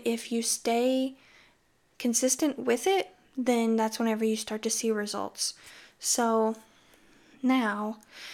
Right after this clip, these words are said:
that's all I have for this week's episode, and I hope that you really, um, liked it, and I hope that it is helpful to you. And if you have anything, um, any ideas on things that you want me to talk about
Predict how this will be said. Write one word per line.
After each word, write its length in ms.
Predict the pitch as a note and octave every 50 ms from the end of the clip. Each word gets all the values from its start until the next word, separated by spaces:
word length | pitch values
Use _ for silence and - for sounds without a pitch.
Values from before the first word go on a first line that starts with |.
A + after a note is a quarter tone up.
| - - _
that's 200 | - F4 F#4+ F#4
all 160 | C4+ B3 B3 B3
I 100 | A#3 A#3
have 220 | A#3 A#3 A3+ A3+
for 120 | A#3 A#3
this 240 | A3+ A3+ A3+ A3+ -
week's 240 | B3 A#3 A3+ - - -
episode, 520 | B3 B3 C4+ C4 - - B3+ B3 B3+ B3+ -
and 140 | B3 A#3+ A#3
I 80 | A3
hope 380 | A3 G#3+ - - A#3 A#3 A3+ -
that 240 | - A3 G#3+ G#3 -
you 180 | A3 A3 A3
really, 480 | G#3+ G#3+ G#3+ G#3+ G#3+ G#3+ G#3+ G#3+ G#3+ G#3+
um, 340 | G#3+ G#3+ G#3+ G#3+ G#3 G#3 G#3+
liked 320 | A3+ B3 D4+ F#4 F4 -
it, 140 | E4+ E4 D#4
and 120 | - C4+ B3+
I 80 | A#3+
hope 260 | A#3 A#3 A#3+ A#3+ A#3 -
that 160 | A#3+ A#3 A3+
it 200 | A3+ A3+ A3+ A3+ -
is 560 | B3 A#3 A3 A3 A3 A3+ A3 - - - - - - - - - - - - -
helpful 340 | - C#4+ D4 C#4+ D4 C#4+
to 140 | C#4 - C#4
you. 400 | C4 B3+ C4 C4 C4 B3+ B3+ B3+ B3+ - - - - - - - -
And 120 | B3+ B3
if 120 | A#3+ A#3+
you 80 | B3+ C4
have 260 | C4 - B3+ B3 B3
anything, 720 | - - B3 B3+ B3 A#3+ A#3+ A#3+ A#3 - A3+ A3+ A3 A3 - _ _ _ -
um, 420 | A#3 A3+ A3 G#3+ G#3+ G#3+ G#3+ G#3+ -
any 200 | - A#3+ A#3+ A#3
ideas 440 | A3 A3 A3 A#3 A#3+ B3 B3+ B3+ -
on 160 | A#3+ A#3 A3+ A3
things 220 | A3+ A3+ A3+ A3+
that 120 | A#3 A3+
you 120 | A#3 A3+ A3
want 120 | G#3+ G#3+
me 120 | G#3+ G#3+ G#3+
to 100 | G#3+ G#3+
talk 260 | - - C4 C4 -
about 340 | C4 C4 B3+ B3+ B3+ B3+